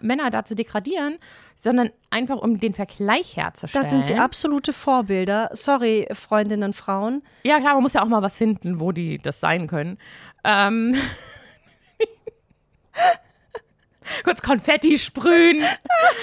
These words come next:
Speaker 1: <laughs> Feuerwerk. Ähm, aber warum ist das für uns so problematisch? War, wa-, ja? Aber du siehst es, ja, statistisch proven,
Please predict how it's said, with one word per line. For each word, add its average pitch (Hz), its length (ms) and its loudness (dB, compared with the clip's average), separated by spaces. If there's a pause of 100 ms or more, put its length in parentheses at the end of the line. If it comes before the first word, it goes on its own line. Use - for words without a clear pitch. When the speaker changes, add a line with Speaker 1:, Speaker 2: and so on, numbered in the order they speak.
(220)
Speaker 1:
<laughs> - 1000 -4
Feuerwerk. 277 560 2 (680)
Ähm, 262 540 2 (1300)
aber 247 260 -2
warum 254 300 -4
ist - 140 -10
das 240 160 -12
für - 80 -8
uns 254 200 -4
so 185 80 -8
problematisch? - 720 -14
War, 196 240 4
wa-, - 160 -2 (140)
ja? 247 280 0 (640)
Aber 233 160 2
du 262 120 2
siehst 339 380 -4
es, - 180 -8
ja, 311 240 2
statistisch - 840 -8 (880)
proven, 226 720 0